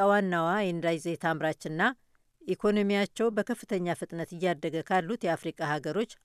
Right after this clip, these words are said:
አንዷ ብትሆንም በሀገሪቱ ባለው ሙስናና የአስተዳደር ጉድለት ምክንያት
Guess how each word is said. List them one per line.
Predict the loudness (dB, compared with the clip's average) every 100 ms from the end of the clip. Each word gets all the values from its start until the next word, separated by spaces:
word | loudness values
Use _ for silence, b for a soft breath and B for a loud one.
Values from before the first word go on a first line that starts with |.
| 0
አንዷ | 0 0 -2 -6
ብትሆንም | -6 -8 -4 0 0 -2 _ _ _ _ _ _ 0
በሀገሪቱ | 4 4 4 2 0
ባለው | 2 2 4 2 2 2
ሙስናና | -2 -2 -4 -2 -2 -2 -2 -4 -4
የአስተዳደር | -6 -4 -4 -2 0 -2
ጉድለት | -4 -6 -6 -8 -8
ምክንያት | -8 -2 0 0